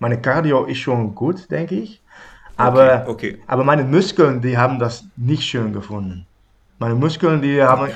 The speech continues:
Speaker 1: etwas gedacht,
Speaker 2: <laughs>
Speaker 1: „Was machst du denn? Was ist das?“ <laughs> Ja.
Speaker 2: Okay.
Speaker 1: Ja, und es hat ganz viel wehgetan. Das war nicht so schön, wie das anhört. Das, äh,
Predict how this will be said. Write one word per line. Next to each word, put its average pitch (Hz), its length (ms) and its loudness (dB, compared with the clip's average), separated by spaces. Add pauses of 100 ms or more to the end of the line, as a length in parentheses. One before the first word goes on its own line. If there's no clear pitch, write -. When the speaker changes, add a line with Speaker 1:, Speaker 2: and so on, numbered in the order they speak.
Speaker 1:
etwas 147 300 4
gedacht, 143 360 4 (200)
Speaker 2:
<laughs> - 240 -10
Speaker 1:
„Was 160 180 4
machst 170 260 4
du 214 120 8
denn? 185 280 6
Was 175 180 2
ist 208 200 4
das?“ 196 220 4 (440)
<laughs> - 2000 -4
Ja. 127 340 2 (300)
Speaker 2:
Okay. 143 300 -4
Speaker 1:
Ja, 131 120 4
und 160 140 0
es 156 80 -2
hat 165 160 2
ganz 180 220 4
viel 165 200 4
wehgetan. 135 480 4
Das 127 140 -2
war 143 160 4
nicht 160 200 0
so 139 140 -2
schön, 139 340 2
wie 135 100 2
das 127 180 4
anhört. 113 480 -2
Das, 120 240 -6
äh, 120 280 -2